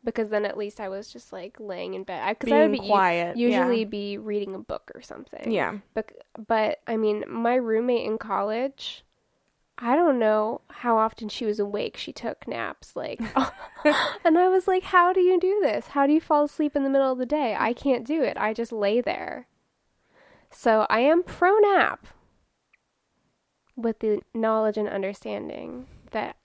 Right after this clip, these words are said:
Speaker 1: I
Speaker 2: <laughs>
Speaker 1: cannot take a nap.
Speaker 2: Oh, that's sad.
Speaker 1: It's okay.
Speaker 2: Yeah.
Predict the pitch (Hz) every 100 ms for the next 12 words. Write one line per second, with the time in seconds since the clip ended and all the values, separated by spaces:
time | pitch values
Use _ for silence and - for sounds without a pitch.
0 | - 208 285 - - 381 466 247 214 214
1 | 208 233 240 247 - 240 349 440 392 -
2 | _ _ - _ 214 226 240 226 202 196
3 | 277 - - 196 214 294 190 185 185 190
4 | - - - 349 508 539 - - - 277
5 | 262 294 262 233 226